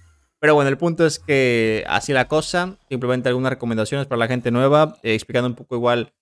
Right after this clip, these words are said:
por qué me aparecen cosas raras en la pantalla que mucha gente no tiene si juega en vanilla. Pues bueno, es por esas razones, ¿no? Pero bueno, mañana un episodio más de guía. Simplemente comentarles eso. Estoy farmeando igual catacumbas, que estoy subiendo de cata. <laughs> A ver si puedo subirlo rápido, que bueno,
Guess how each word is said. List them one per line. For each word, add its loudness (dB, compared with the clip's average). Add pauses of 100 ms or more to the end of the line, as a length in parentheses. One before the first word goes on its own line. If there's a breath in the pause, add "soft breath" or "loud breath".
(160)
por -6
qué -2
me 2
aparecen 0
cosas 0
raras 2
en -2
la -2
pantalla 0
que -4
mucha -6
gente -4
no -6
tiene -4
si -6
juega -2
en -2
vanilla. -2 (300)
Pues -4
bueno, 0
es -10
por -2
esas -2
razones, -6
¿no? -6 (440)
Pero 4
bueno, 4
mañana -2
un 0
episodio -2
más 0
de -4
guía. 0
Simplemente -6
comentarles -4
eso. -2
Estoy -10
farmeando -2
igual 2
catacumbas, -2
que -12
estoy 0
subiendo -2
de -2
cata. -2
<laughs> -10
A 2
ver 4
si -2
puedo 2
subirlo 2
rápido, 2
que -2
bueno, 2